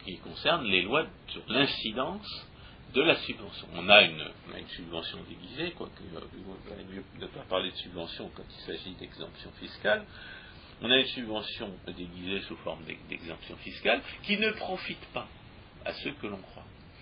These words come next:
<laughs> mais qui profite à des gens qui sont déjà plus riches que les, que les premiers. Et puis, deuxième aspect de la,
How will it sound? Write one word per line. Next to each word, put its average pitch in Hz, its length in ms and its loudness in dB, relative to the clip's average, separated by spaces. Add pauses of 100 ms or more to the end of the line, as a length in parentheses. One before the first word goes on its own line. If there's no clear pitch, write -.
(120)
<laughs> - 520 -10
mais 101 140 6
qui - 140 -4
profite - 420 -2
à 95 100 0
des 92 140 -4
gens 139 160 4
qui - 100 -12
sont 101 140 -4
déjà 98 260 -4
plus 101 200 -10
riches 117 260 -6
que 101 60 -12
les, 92 120 -2 (160)
que 90 40 -8
les 90 120 -4
premiers. 85 380 -12 (840)
Et 147 120 6
puis, 151 180 -4
deuxième 202 580 8
aspect 131 540 8 (500)
de 87 140 -2
la, 82 600 4